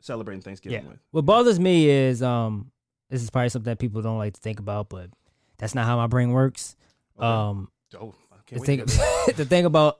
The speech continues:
Speaker 2: this year is,
Speaker 1: Mm-hmm.
Speaker 2: um, how, how things are now as far as you can't be with certain family members.
Speaker 1: Sure.
Speaker 2: It bothers me that you don't know how next year may go.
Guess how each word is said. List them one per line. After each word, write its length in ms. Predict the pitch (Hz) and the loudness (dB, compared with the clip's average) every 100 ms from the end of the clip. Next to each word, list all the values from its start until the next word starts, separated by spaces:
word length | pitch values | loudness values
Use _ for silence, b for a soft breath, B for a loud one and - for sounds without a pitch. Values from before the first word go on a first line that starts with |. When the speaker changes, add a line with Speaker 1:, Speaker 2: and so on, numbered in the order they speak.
| - | -4
Speaker 2:
this 260 | 151 151 - | 0 0 2
year 260 | 135 127 | 4 4
is, 380 | 120 117 113 - - | 4 0 -2 -6 -14
Speaker 1:
Mm-hmm. 800 | 135 175 _ _ _ _ _ 107 | -14 -14 _ _ _ _ _ -8
Speaker 2:
um, 480 | 107 101 92 90 92 _ _ _ _ _ _ _ _ _ _ _ _ _ _ _ _ _ _ | -6 -6 -8 -10 -16 _ _ _ _ _ _ _ _ _ _ _ _ _ _ _ _ _ _
how, 220 | 123 147 - - | -2 -2 -2 -2
how 200 | 147 151 | 2 2
things 300 | 160 156 139 | 2 2 2
are 140 | 135 | 2
now 580 | 127 131 127 113 104 101 | 2 2 2 0 -2 -4
as 120 | 110 | -8
far 240 | - 120 113 | -6 -4 -4
as 100 | 107 | -6
you 60 | |
can't 240 | 110 120 104 | -6 -6 -4
be 100 | 107 | -6
with 140 | 101 | -8
certain 180 | 117 101 | -8 -10
family 220 | 101 98 | -10 -10
members. 460 | 98 98 92 90 - | -12 -14 -14 -18 -20
Speaker 1:
Sure. 260 | - 113 - _ _ _ _ - | -14 -14 -14 _ _ _ _ -10
Speaker 2:
It 180 | 123 110 | -6 0
bothers 400 | 135 147 143 117 | 4 4 2 0
me 480 | 117 104 101 95 - _ _ - | 0 -2 -4 -8 -14 _ _ -10
that 180 | 117 107 | -8 -6
you 120 | 113 | -4
don't 140 | 123 | -4
know 140 | 117 107 | -4 -4
how 200 | 107 104 | -6 -6
next 280 | 107 107 104 | -8 -10 -12
year 100 | 92 | -16
may 120 | 90 | -18
go. 180 | 55 | -20